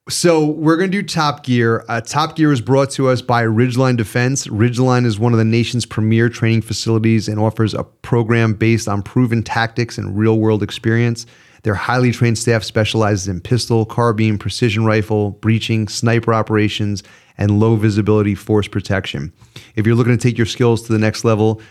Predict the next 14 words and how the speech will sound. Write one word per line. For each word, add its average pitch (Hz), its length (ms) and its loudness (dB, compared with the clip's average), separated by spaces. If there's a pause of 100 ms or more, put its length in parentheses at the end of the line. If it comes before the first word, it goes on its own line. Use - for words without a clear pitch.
(160)
you've 110 160 2
found 110 320 0
your 98 80 0
new 101 200 2
training 95 340 -2
partner. 80 340 -6
Check 107 240 -2
them 113 120 0
out 107 140 0
at 92 60 -4
ridgeline 101 800 0
shooting 98 680 -2
dot 90 300 -4
com. 85 420 -8